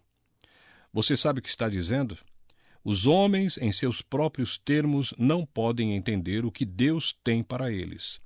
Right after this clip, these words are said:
Assim, a pessoa não salva não pode compreender a salvação em toda a sua bênção e benefício. Ela não pode. Lá diz, "Nem olhos viram,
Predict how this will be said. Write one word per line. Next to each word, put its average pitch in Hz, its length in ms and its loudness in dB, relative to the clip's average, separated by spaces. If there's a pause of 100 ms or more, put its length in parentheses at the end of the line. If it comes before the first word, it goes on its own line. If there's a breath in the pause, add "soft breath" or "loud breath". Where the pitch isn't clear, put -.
(460 loud breath)
Assim, 196 300 2
a 185 60 0
pessoa 107 440 0
não 147 240 2
salva 113 560 -2
não 147 180 2
pode 139 300 -2
compreender 147 720 0
a 117 80 0
salvação 117 720 -4
em 180 80 0 (160)
toda 147 360 2
a - 20 -6
sua 110 260 -4
bênção 139 640 -2
e 170 60 -2
benefício. 143 680 -4 (1400)
Ela 165 180 2
não 185 140 0
pode. 127 480 -2 (720 loud breath)
Lá 143 160 6
diz, 156 360 0
"Nem 175 220 4
olhos 170 340 4
viram, 180 380 2